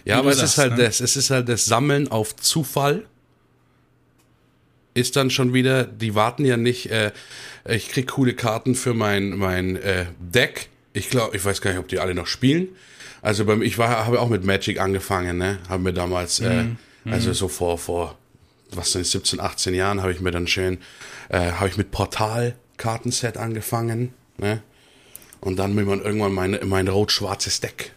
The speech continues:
Speaker 2: zusammengesammelt und tatsächlich damit gespielt, ne? Aber du siehst ja, was es heutzutage ist. Und ich finde einfach, es ist eine komische Message,
Speaker 1: Ja.
Speaker 2: die man
Speaker 1: Ja.
Speaker 2: rüberbringt. Äh,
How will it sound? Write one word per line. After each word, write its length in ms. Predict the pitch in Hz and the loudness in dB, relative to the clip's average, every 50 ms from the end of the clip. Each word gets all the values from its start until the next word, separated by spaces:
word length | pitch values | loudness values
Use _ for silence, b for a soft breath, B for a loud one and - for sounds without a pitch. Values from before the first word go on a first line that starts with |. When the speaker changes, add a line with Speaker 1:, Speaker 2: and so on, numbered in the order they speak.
| _ | _
Speaker 2:
zusammengesammelt 960 | - - - 104 92 98 101 104 101 95 98 92 101 98 101 101 104 98 - - - - | -6 -4 -4 -2 -2 -2 0 0 0 0 0 0 0 0 0 0 0 -2 -2 -6 -10 -6
und 180 | 98 98 92 | -6 -6 -4
tatsächlich 340 | - 101 95 - 110 104 98 | -4 -4 -2 0 0 0 0
damit 220 | 98 95 95 92 | 0 -2 -2 -2
gespielt, 600 | - - - - - 104 98 98 87 82 - - - _ _ - | -4 -4 -6 -4 -4 -4 -4 -4 -6 -8 -12 -18 -20 _ _ -4
ne? 180 | 90 92 101 101 - B B B B B B B B B B B B B B B B B B B B B B B B _ | -2 -2 -2 -2 -6 B B B B B B B B B B B B B B B B B B B B B B B B _
Aber 420 | - 101 107 107 110 110 110 110 107 - - _ _ _ - - _ | 0 2 4 4 4 4 2 2 -2 -6 -14 _ _ _ -20 -20 _
du 300 | - 113 110 - 101 127 | -14 -12 -8 -2 2 2
siehst 260 | 123 113 151 165 - | 2 4 2 2 2
ja, 120 | - 135 110 | 4 4 4
was 180 | 110 107 - | 4 2 0
es 280 | - 104 - - - - _ _ _ _ - | 0 -2 -4 -6 -8 -12 _ _ _ _ -2
heutzutage 720 | - 117 135 131 127 - 117 - - 104 92 92 90 95 | 0 0 0 2 0 -2 -2 -2 0 0 0 0 0 -2
ist. 360 | 90 - 95 92 - - - | -2 -2 -4 -4 -4 -4 -6
Und 160 | - - 98 98 | -4 -4 -4 -2
ich 100 | 92 - | -2 0
finde 200 | - 127 120 117 | 0 0 0 0
einfach, 200 | 113 - 117 107 | -2 -4 -4 -4
es 100 | 98 - | -4 -4
ist 140 | 104 - | -4 -2
eine 80 | - 110 | -2 -2
komische 680 | - - - 131 123 123 123 - - - 110 104 98 - - | -4 -2 0 0 2 2 2 0 0 0 0 0 -2 -4 -4
Message, 800 | - 101 104 110 107 - - - - 101 95 117 104 107 104 107 | -2 0 0 0 0 0 0 0 0 0 0 0 0 0 -2 -2
Speaker 1:
Ja. 60 | - - - | -6 -10 -8
Speaker 2:
die 160 | 104 110 113 | -2 0 2
man 180 | 113 110 107 | 2 2 2
Speaker 1:
Ja. 60 | 107 104 | 2 2
Speaker 2:
rüberbringt. 720 | 113 120 120 113 110 117 107 104 113 120 127 127 - - B B B B B B B B B B | 2 2 2 2 0 0 0 0 2 2 2 0 -2 -8 B B B B B B B B B B
Äh, 220 | - 101 104 104 | 0 2 2 0